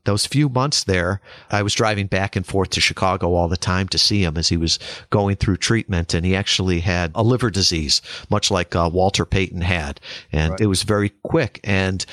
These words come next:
Speaker 1: throughout all of it, I really struggled with God. And as far as, why would such a good man, why would you do this to him?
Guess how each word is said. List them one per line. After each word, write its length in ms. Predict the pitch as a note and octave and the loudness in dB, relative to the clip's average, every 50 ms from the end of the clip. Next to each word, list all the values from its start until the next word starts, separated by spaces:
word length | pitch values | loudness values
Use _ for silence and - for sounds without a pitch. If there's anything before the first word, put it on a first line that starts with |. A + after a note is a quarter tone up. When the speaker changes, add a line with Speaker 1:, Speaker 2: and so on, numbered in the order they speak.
| - - - - - - | -14 -16 -16 -16 -10 -4
Speaker 1:
throughout 400 | - B2+ C#3+ C#3 B2 A#2 A#2 - - | 0 2 2 2 2 0 -2 -2 0
all 240 | A2 B2 E3 F#3+ F3 | 2 2 4 4 2
of 140 | C3 - G2 | 2 0 0
it, 240 | F#2 F#2 F2+ _ _ - - | 0 0 0 _ _ -8 -4
I 120 | A2 A2+ | -2 0
really 340 | A#2 B2+ D#3 D#3+ C#3+ C3 A#2 | 2 2 2 2 2 2 2
struggled 520 | - - - - C3 C3 C3 C3 A#2 G2+ | 2 0 0 2 0 0 0 -2 -2 -2
with 200 | G2 G2 - - | -2 -4 -2 0
God. 440 | A2 G2+ G#2+ G#2 G2 F2 C#2+ - - - - | 0 0 2 2 0 0 -2 -4 -8 -6 -4
And 280 | G#2 F2 D#2+ D#2 E2+ | -4 -4 -2 -4 -4
as 240 | F2+ F2+ F#2 - - | -2 0 0 0 2
far 180 | - G#2 G2 E2+ | 2 0 0 0
as, 100 | - - - - - - - | -2 -4 -6 -10 -16 -14 -6
why 360 | - G2 A2 C3 D3+ E3+ F#3 | 0 2 2 4 4 2 2
would 180 | E3 C#3+ B2+ - | 2 0 0 2
such 280 | - - A#2+ - - | 2 0 0 0 -2
a 40 | F#2 | -4
good 300 | - - A2+ A#2 A#2 - | -2 0 0 0 0 0
man, 420 | G2+ G2 G2 F#2+ F2 E2 E2 D#2+ - - - | -2 -2 0 0 -2 -2 -4 -6 -8 -6 -2
why 180 | A2 G#2+ G#2+ | 0 0 2
would 180 | G2+ A2 G#2 - | 2 0 0 -2
you 60 | G2+ | -2
do 220 | E2+ - G#2+ G#2+ F2 | 0 2 2 2 4
this 240 | G2 F2 - - | 2 0 0 0
to 200 | - - F#2 D#2+ | 0 -2 -2 -2
him? 120 | D#2+ - | -4 -10